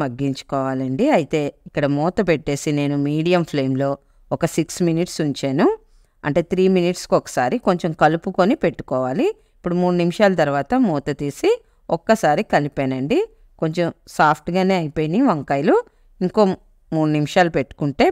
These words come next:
పర్ఫెక్ట్గా వస్తుంది. మూత పెట్టేసి ఒక మూడు నిమిషాలు మళ్ళీ వదిలేసాను. అంటే మొత్తంగా ఆరు నిమిషాలు పెట్టుకున్నానండి. ఇప్పుడు మూత తీసి చూద్దాం. సరే, వంకాయ సాఫ్ట్గా మగ్గిపోయింది. ఇప్పుడు సన్నగా తరిగిన కొత్తిమీర వేసుకొని మళ్ళీ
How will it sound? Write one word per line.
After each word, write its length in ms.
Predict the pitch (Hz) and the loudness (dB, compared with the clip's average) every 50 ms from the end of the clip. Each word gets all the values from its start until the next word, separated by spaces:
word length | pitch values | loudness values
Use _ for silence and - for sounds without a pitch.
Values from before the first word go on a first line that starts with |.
| - - | 2 0
పర్ఫెక్ట్గా 580 | 165 135 - - 147 135 - _ 160 139 185 190 | 0 -2 -2 -4 -6 -6 -4 _ 0 2 4 4
వస్తుంది. 480 | 151 - - - - 139 131 147 220 349 466 508 _ _ _ _ _ _ _ - | 4 2 -2 -8 -8 -6 -2 0 0 0 0 -2 _ _ _ _ _ _ _ 0
మూత 180 | 165 175 - - 190 180 | 0 0 0 2 0 0
పెట్టేసి 420 | 143 - - 143 135 - - 302 403 427 | 0 0 0 -2 -2 0 0 2 2 2
ఒక 140 | - - - 175 | 0 0 0 0
మూడు 160 | 165 156 147 143 143 | 0 0 0 0 -2
నిమిషాలు 360 | 139 135 - - 156 202 294 370 277 | -2 -2 0 0 0 2 2 2 2
మళ్ళీ 200 | 170 139 135 139 135 | 2 0 0 0 -2
వదిలేసాను. 560 | 127 123 131 135 131 131 - - 139 135 175 208 | -2 -4 -4 -6 -6 -6 -6 -6 -4 -2 0 0
అంటే 160 | 196 - 226 196 170 | 0 0 -2 -2 -2
మొత్తంగా 420 | 151 151 - - 147 139 147 196 339 392 - _ _ _ _ _ _ - | -2 -4 -4 -4 -4 0 2 2 2 2 0 _ _ _ _ _ _ 2
ఆరు 240 | 160 165 175 180 170 160 | 4 4 4 4 4 2
నిమిషాలు 340 | 147 143 - - 165 165 160 - | 0 0 2 2 2 2 2 -2
పెట్టుకున్నానండి. 800 | 147 - - - - 143 143 143 135 135 135 131 139 165 294 392 392 | -4 -4 -6 -6 -4 -2 -2 0 -2 -2 -2 -2 -2 0 0 0 0
ఇప్పుడు 220 | - - 156 147 147 | -2 -4 -2 -2 0
మూత 160 | 147 147 147 - - 156 | 0 -2 -2 -2 -2 -2
తీసి 180 | 147 - - - | -2 -2 -4 -6
చూద్దాం. 340 | - 131 117 - - 226 349 392 - - - - - _ _ - | -6 -6 -2 0 2 2 2 0 -4 -12 -20 -20 -20 _ _ -4
సరే, 200 | - 151 143 175 214 214 | -2 0 2 2 2 2
వంకాయ 340 | 170 147 147 - - 151 151 - - - | 0 -2 -2 0 0 0 0 -2 -2 0
సాఫ్ట్గా 580 | 160 143 143 143 143 - - - 156 170 175 160 | 2 2 4 2 2 -2 -4 -4 0 2 2 2
మగ్గిపోయింది. 600 | 147 135 127 - 139 - 139 135 131 135 156 233 381 453 - _ _ _ _ _ | 2 -2 -4 -6 -4 -2 -2 0 0 0 0 0 0 -2 -4 _ _ _ _ _
ఇప్పుడు 240 | _ - 170 156 - - | _ -6 -4 -2 0 0
సన్నగా 400 | 170 156 160 170 180 190 214 202 - | 2 2 2 2 4 4 2 4 4
తరిగిన 300 | 165 151 143 143 139 139 - - | 0 0 0 0 -2 -2 -2 -2
కొత్తిమీర 380 | 147 135 - 156 160 165 156 143 139 | -4 -4 -4 -4 -2 -2 -2 -2 -2
వేసుకొని 440 | 139 135 - - - 131 131 131 139 - - _ _ _ _ - | -4 -4 -6 -6 -4 -2 -2 -2 -4 -6 -8 _ _ _ _ 0
మళ్ళీ 320 | 170 180 180 185 208 247 | 2 4 4 6 6 4